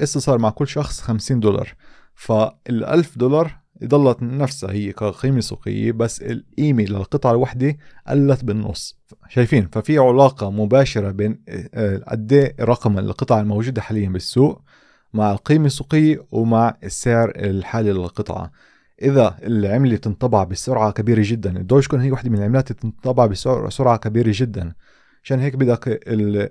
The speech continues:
قوة شراء اللي هي أكبر عشان تمسك سعرها وعشان تطلع سعرها لفوق، مقارنة مع الإثيريوم قوة الطباعة بكتير أضعافه، وخصوصًا مع التحديثات بآخر فترة هذا الأمر تغير. مش راح أفوت بتفاصيل، في عندي فيديوهات تانية بتحكي عن هذه التفاصيل.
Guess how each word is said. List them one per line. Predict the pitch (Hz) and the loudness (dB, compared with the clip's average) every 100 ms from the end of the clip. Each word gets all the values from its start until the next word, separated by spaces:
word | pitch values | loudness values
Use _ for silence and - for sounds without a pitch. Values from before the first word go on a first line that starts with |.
| _ - | _ -2
قوة | 151 135 139 | 2 2 0
شراء | - 120 131 | -2 0 2
اللي | 117 123 123 | 0 0 -2
هي | |
أكبر | - 139 - 120 123 | -2 -8 -2 -2 -2
عشان | 101 135 123 113 - _ | -6 -6 -4 -6 -12 _
تمسك | 127 131 104 | 0 0 -2
سعرها | - 117 123 127 | -4 0 0 0
وعشان | 151 113 135 127 - | -2 -2 -4 -6 -2
تطلع | 135 120 95 | 0 0 0
سعرها | 123 113 101 104 | 0 0 0 -2
لفوق، | - 110 - _ | -2 -4 -6 _
مقارنة | 101 - 131 139 123 | -6 0 2 2 2
مع | 110 | 2
الإثيريوم | 104 98 156 147 147 143 - - | 0 -2 0 0 0 -4 -8 0
قوة | 143 127 117 | 2 2 0
الطباعة | - 113 120 113 120 | -4 0 2 2 2
بكتير | 113 98 - 131 117 110 | -2 -6 -4 -2 0 -2
أضعافه، | 104 110 - 117 | 0 0 0 -4
وخصوصًا | - 131 - 110 | -6 -6 -2 0
مع | 107 104 101 | 0 0 -2
التحديثات | 104 95 - _ - _ 110 110 101 127 117 110 | -4 -6 -10 _ -20 _ -10 -6 -4 0 0 0
بآخر | 113 107 | -4 -4
فترة | 123 117 104 | -4 -2 -2
هذا | 110 | -2
الأمر | 104 104 95 | -2 -4 -4
تغير. | 107 98 95 | -4 -4 -4
مش | 104 143 | -4 -4
راح | |
أفوت | 107 110 101 | -4 -8 -8
بتفاصيل، | 95 98 98 98 139 123 | -8 -6 -8 -4 -2 -2
في | 113 | -2
عندي | 107 | -2
فيديوهات | 95 95 95 - | -2 -2 -2 -2
تانية | 101 92 | -6 -6
بتحكي | 92 - 98 | -8 -8 -8
عن | |
هذه | 95 | -8
التفاصيل. | - 90 - - 90 | -8 -10 -10 -8 -10